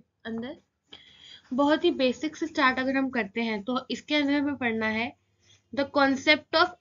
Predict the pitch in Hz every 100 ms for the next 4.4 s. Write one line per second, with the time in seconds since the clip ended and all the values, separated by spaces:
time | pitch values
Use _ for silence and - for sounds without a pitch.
0 | - 247 - 254 - 277 269 226 185 175
1 | - _ - - 269 285 285 285 302 285
2 | 254 262 247 254 262 302 - _ _ _
3 | _ - - - 262 247 320 285 214 202
4 | - 233 226